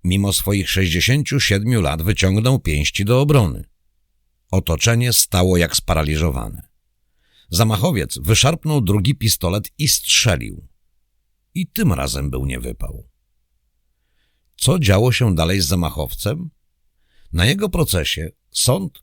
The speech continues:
po pięciominutowym posiedzeniu zdecydował o jego niepoczytalności, chorobie umysłowej. W przyszłości stało się to Nihilnowi.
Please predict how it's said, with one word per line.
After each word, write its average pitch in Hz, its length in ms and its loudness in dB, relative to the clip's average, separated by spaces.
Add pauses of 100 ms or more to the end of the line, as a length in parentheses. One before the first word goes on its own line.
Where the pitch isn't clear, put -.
(200)
po 82 60 -2
pięciominutowym 113 840 2
posiedzeniu 98 540 0
zdecydował 101 680 0
o 92 60 2
jego 87 220 0
niepoczytalności, 87 1160 -2
chorobie 107 420 2
umysłowej. 98 800 0 (1160)
W - 140 -14
przyszłości - 800 2
stało 76 380 2
się 87 260 2
to 113 120 2
Nihilnowi. 80 920 -2